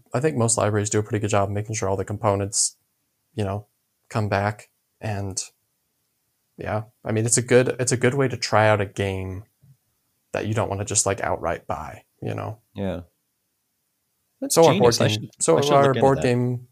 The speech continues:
Speaker 1: cafes for any of those of you who have board game cafes nearby. You know, a few bucks, you
Speaker 2: Yeah.
Speaker 1: can go try out a game.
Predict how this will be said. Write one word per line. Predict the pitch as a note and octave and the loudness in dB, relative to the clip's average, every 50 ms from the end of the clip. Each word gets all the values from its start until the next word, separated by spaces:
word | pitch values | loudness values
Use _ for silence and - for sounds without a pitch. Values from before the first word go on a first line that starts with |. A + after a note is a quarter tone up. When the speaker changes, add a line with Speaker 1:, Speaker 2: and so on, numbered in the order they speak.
| _ - | _ -2
Speaker 1:
cafes | - A#2 A2 - C3 G#2+ - - - | 0 0 2 2 0 0 0 -2 -6
for | - A2+ | -4 -4
any | G#2 G2 G2 | -4 -2 -4
of | F#2+ G2+ | -4 -2
those | G2+ G2 F#2+ G2 G#2+ - - _ _ _ _ _ _ _ - | -4 -4 -4 -4 -6 -8 -10 _ _ _ _ _ _ _ -10
of | G#2 G2+ | -10 -8
you | G2 F#2+ F#2 | -8 -8 -8
who | G#2+ G2+ F#2+ | -6 -6 -4
have | G2 G2 G2 G2 - | -4 -4 -4 -4 -2
board | - G2+ G2+ G#2 | -2 -2 -2 -4
game | - G2 G2 | -8 -12 -10
cafes | - A2+ - - - A2 G#2+ A2 | -8 -8 -6 -2 -2 -2 -2 -2
nearby. | - - - - - - - _ - - _ _ _ _ _ _ _ _ _ _ - | -6 -8 -6 -6 -6 -8 -10 _ -20 -20 _ _ _ _ _ _ _ _ _ _ -8
You | - | -6
know, | G#2+ G2 G#2 - _ _ _ _ - - | -4 -4 -4 -6 _ _ _ _ -20 -10
a | |
few | - - A2 G2+ | -4 -4 0 2
bucks, | - C3+ D3 B2 A2+ | 2 2 2 2 0
you | A#2 | -2
Speaker 2:
Yeah. | A2 | 0
Speaker 1:
can | G#2+ G#2+ | 0 0
go | G2+ | -2
try | G2+ - A2+ G#2+ G#2 | -2 0 0 2 2
out | G2 G2+ | 0 0
a | G2+ | 0
game. | A2+ A#2+ B2 B2 A#2+ B2 B2+ - | -2 0 0 0 -2 -2 -4 -8